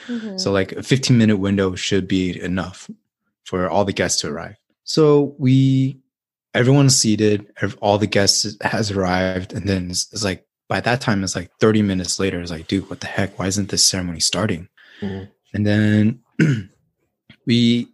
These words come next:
Speaker 2: I asked, um, we asked the coordinator, I was like, "Why aren't we starting the ceremony?"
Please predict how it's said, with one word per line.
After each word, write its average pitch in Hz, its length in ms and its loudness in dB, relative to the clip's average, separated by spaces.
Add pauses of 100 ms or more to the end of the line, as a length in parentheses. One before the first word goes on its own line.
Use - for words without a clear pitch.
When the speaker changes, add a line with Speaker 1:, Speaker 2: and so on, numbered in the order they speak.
(160)
Speaker 2:
I 110 180 0
asked, 127 420 -2
um, 104 260 0
we 113 160 4
asked 117 160 2
the 110 80 -2
coordinator, 101 720 2
I - 640 -20
was 104 80 -4
like, 92 140 -6 (160)
"Why 101 840 -2
aren't 101 220 -2
we 95 80 -4
starting 95 320 -2
the 90 80 -8
ceremony?" 90 680 0